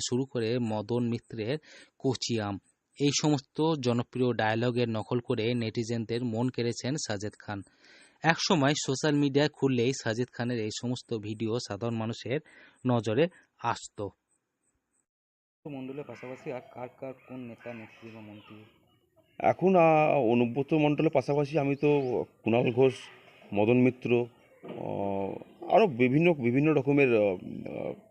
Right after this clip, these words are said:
Speaker 3: মানে পলিটিশিয়ানদের নিয়ে বেশি করেছি। তো আছে, আমার চ্যানেলে গেলে বুঝতে পারবে, সাজিদ খানের নামে সার্চ করলে YouTube-এ পাওয়া যাবে, প্রচুর ভিডিও আছে,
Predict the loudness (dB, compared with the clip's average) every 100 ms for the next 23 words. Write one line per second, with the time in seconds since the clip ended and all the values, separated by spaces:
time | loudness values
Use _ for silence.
0 | _ -20 -14 -10 -10 -12 -18 -20 -8 -4
1 | 2 6 6 6 2 4 4 4 4 4
2 | 4 4 2 -2 -8 -16 -2 4 4 6
3 | 4 6 4 4 4 6 4 2 -2 -6
4 | -10 -4 -4 -4 -6 -6 -6 -6 -8 -6
5 | -6 -8 -14 _ _ _ -6 -6 -2 0
6 | 2 2 0 0 0 0 -4 -8 -10 -6
7 | -4 0 2 2 0